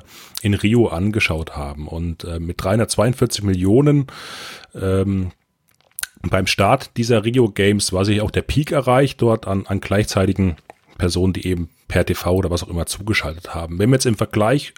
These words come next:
anschaut, äh, das League of Legends Finale im letzten Jahr hat insgesamt sechzig Millionen Unique Viewers, wie man es dann online beim Streaming nennt,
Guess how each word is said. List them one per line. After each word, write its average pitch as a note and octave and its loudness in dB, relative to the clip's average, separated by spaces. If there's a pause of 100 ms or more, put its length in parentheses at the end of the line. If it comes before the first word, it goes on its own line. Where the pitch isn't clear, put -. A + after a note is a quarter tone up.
(140)
anschaut, F2+ 0
äh, F2+ -4
das - -2 (480)
League A#2+ 0
of A#2 0
Legends A2+ 0
Finale F#2 0
im F2+ -2 (300)
letzten F2+ -2
Jahr G#2+ 0 (920)
hat - -2
insgesamt G#2 0
sechzig B2+ -2
Millionen B2+ 0 (640)
Unique A2 2
Viewers, D3+ 2
wie C3+ 0
man C#3 2
es C3+ -2
dann B2 0
online C#3+ 2
beim A#2+ 0
Streaming C#3+ 0
nennt, C#3 -4